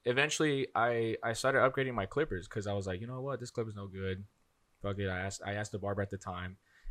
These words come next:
and he suggested, "Hey, try this clipper." So I did. And then I was like, "You know what? Let me, let me see how it is to fade." So eventually I bought an additional clipper 'cause there's two different machines. There's a,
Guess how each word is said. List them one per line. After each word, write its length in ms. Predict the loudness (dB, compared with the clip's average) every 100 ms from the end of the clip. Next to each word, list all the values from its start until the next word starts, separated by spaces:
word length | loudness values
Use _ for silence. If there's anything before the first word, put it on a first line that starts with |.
| -4
and 380 | -2 -2 -2
he 320 | -4 -2 -2 -2
suggested, 540 | -4 -2 -2 -2 -2
"Hey, 240 | 0 0
try 220 | 0 0 0
this 140 | -2
clipper." 360 | -2 -2 -2 -4
So 480 | -6 -8 -8 -10 -8
I 80 | 6
did. 340 | 6 8 4 0 -4
And 120 | -6
then 120 | -6
I 60 | -6
was 80 | -6
like, 80 | -8
"You 60 | -6
know 140 | -6
what? 260 | -6 -6 -10 _ _ _ _ -12
Let 120 | -8
me, 160 | -8 -8
let 80 | -6
me 80 | -4
see 180 | -2
how 200 | 2 2
it 80 | 2
is 120 | 0
to 80 | -4
fade." 360 | -6 -4 -6 -8 _ -20 -16
So 320 | -4 -2 -2 -6
eventually 600 | -8 -6 -4 -4 -2 -4 -6
I 100 | -6
bought 360 | -2 0 0 -4 _
an 140 | -6 -4
additional 340 | 0 0 -2
clipper 240 | -6 -6 -4
'cause 140 | -2
there's 140 | -2 0
two 120 | 2
different 320 | 2 2 -2
machines. 460 | -2 -2 -2 -4 -4
There's 200 | -4
a, 80 | -4